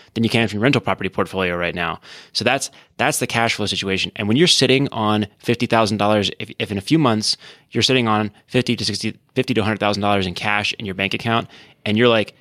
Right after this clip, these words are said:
"I'm confident that I'm generating four to five thousand dollars a month in free cash flow," I guarantee you things will be much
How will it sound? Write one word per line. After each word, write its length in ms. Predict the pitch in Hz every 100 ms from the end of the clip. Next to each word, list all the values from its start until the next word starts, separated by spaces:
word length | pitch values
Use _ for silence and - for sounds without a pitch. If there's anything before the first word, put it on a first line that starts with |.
| _ _
"I'm 220 | 117 123
confident 480 | 113 120 120 120 120
that 100 | 113
I'm 100 | 107
generating 420 | 104 107 107 104
four 260 | 98 110 110
to 60 | 104
five 240 | 104 101
thousand 280 | 104 101 95
dollars 240 | 101 95
a 60 | 92
month 360 | 95 98 - -
in 120 | 104
free 220 | - 104
cash 360 | 95 95 92 -
flow," 280 | 117 120 123 - - _ _
I 80 | -
guarantee 500 | 98 127 127 113 123
you 300 | 113 101 95 - - _ _ _ -
things 220 | 123 113
will 80 | 107
be 340 | 107 101 92 - _ _ -
much 640 | 110 120 123 - - -